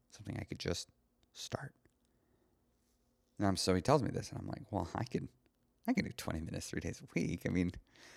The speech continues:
how hard is that? I mean, I can do that." And s-, and so, uh, last time I had lost weight, when I was going to the gym, I had fallen in love with swimming. And I thought, "Well, I, I suppose I could start swimming again. Like, I could swim twenty minutes, three days a week, and I'll just see how much I can swim.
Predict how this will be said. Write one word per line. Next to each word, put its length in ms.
how 120
hard 220
is 80
that? 400
I 60
mean, 280
I 60
can 100
do 140
that." 420
And 180
s-, 140
and 200
so, 420
uh, 140
last 300
time 100
I 60
had 100
lost 240
weight, 220
when 120
I 60
was 80
going 160
to 60
the 60
gym, 180
I 100
had 240
fallen 260
in 60
love 140
with 100
swimming. 400
And 100
I 60
thought, 160
"Well, 240
I, 40
I 60
suppose 340
I 60
could 80
start 160
swimming 300
again. 360
Like, 180
I 60
could 160
swim 360
twenty 200
minutes, 520
three 160
days 160
a 40
week, 160
and 80
I'll 60
just 220
see 120
how 120
much 180
I 40
can 120
swim. 320